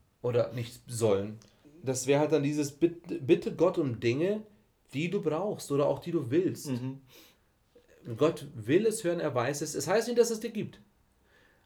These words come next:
Speaker 1: Aber deine ganzen Bitten, wenn es darauf basiert,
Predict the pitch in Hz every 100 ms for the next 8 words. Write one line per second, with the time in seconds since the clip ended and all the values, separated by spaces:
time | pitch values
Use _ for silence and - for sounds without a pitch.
0 | _ _ _ - 127 147 160 165 139 135
1 | 127 131 175 202 170 170 170 196 190 151
2 | 113 135 147 - - 135 127 - 113 101
3 | 147 170 -